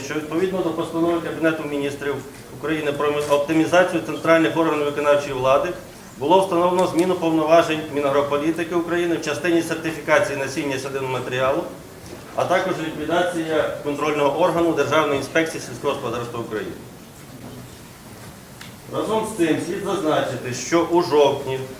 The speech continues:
розпочато формування експертних груп Ради з питань європейської інтеграції Мінагрополітики України, де, окрім участі державних службовців, необхідна,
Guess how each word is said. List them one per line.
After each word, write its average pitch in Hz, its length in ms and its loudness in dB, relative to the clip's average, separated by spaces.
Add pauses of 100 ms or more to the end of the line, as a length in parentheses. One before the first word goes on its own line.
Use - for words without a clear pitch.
(260)
розпочато 170 540 2
формування 175 600 6
експертних 165 680 2
груп 160 280 2
Ради 160 280 6
з - 20 -4
питань 156 340 -2
європейської 147 560 -2
інтеграції 156 520 2
Мінагрополітики 135 720 -2
України, 123 500 -4 (480)
де, 156 160 6
окрім 185 300 4
участі 175 460 2
державних 165 520 2
службовців, 156 680 2 (320)
необхідна, 170 640 4